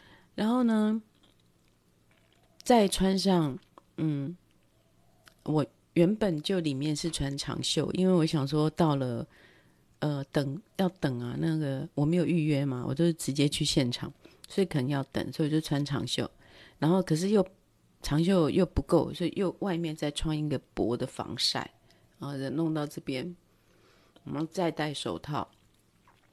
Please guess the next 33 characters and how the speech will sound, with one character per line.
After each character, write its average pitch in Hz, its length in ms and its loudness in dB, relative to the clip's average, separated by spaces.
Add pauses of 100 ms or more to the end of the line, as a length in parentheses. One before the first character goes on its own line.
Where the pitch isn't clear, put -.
(800)
然 160 120 -2
后 185 80 2
我 165 120 2
在 170 120 2
骑 143 220 0
车 156 160 0
的 151 140 2
路 156 160 2
上 147 200 0
大 165 100 0
概 156 80 2
骑 - 280 -2
了 - 220 -2
二 175 180 8
十 - 300 0
五 127 120 2
分 131 280 0
钟 123 200 0
有 139 200 0
吧， - 180 -16 (640)
搞 127 120 -2
不 160 80 2
好 147 120 4
三 139 260 0
十 - 180 -2
分 135 240 -4
钟， 165 260 -6
然 143 100 -2
后 170 140 0
我 147 140 -2
就 180 120 0
觉 156 140 -2
得， 156 60 -4